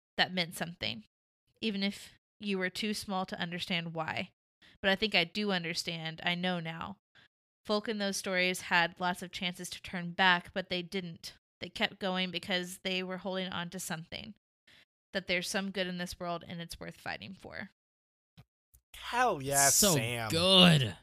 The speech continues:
Speaker 1: So good.
Speaker 2: Sam's awesome.
Speaker 1: Sam is the best.
Speaker 3: Sam's the
Speaker 2: Sam
Speaker 3: goat.
Speaker 2: is the best. I love that dude.
Speaker 1: And of course, Frodo's like, you know, cries and he's like, "Okay, I'll do it."
Speaker 2: <laughs>
Speaker 1: Um,
Speaker 2: Yeah, exactly like that.
Speaker 1: <laughs>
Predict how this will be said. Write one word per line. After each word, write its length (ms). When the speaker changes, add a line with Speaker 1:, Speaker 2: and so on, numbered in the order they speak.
Speaker 1:
So 280
good. 260
Speaker 2:
Sam's 580
awesome. 720
Speaker 1:
Sam 220
is 120
the 100
best. 460
Speaker 3:
Sam's 380
the 140
Speaker 2:
Sam 200
Speaker 3:
goat. 80
Speaker 2:
is 340
the 80
best. 760
I 180
love 300
that 200
dude. 260
Speaker 1:
And 140
of 100
course, 300
Frodo's 400
like, 480
you 100
know, 320
cries 600
and 360
he's 220
like, 280
"Okay, 540
I'll 200
do 120
it." 480
Speaker 2:
<laughs> 460
Speaker 1:
Um, 340
Speaker 2:
Yeah, 60
exactly 500
like 240
that. 260
Speaker 1:
<laughs> 100